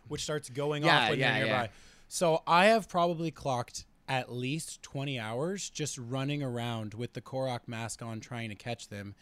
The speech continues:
Speaker 1: And to date, I think I've caught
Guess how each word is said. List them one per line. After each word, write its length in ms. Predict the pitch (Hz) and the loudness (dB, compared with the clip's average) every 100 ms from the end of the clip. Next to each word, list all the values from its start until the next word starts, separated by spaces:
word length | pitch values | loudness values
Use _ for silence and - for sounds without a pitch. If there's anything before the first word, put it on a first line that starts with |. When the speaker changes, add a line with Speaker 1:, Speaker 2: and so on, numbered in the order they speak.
| - - - _ | -20 -20 -20 _
Speaker 1:
And 180 | 143 143 | -6 -4
to 220 | - 180 170 | -2 -2 -2
date, 520 | 120 147 139 117 117 _ | 0 2 2 0 -6 _
I 120 | 120 120 | -6 -6
think 380 | - 151 151 | -4 -4 -2
I've 180 | 147 123 | -4 -6
caught 440 | - 135 127 127 | -6 -2 0 0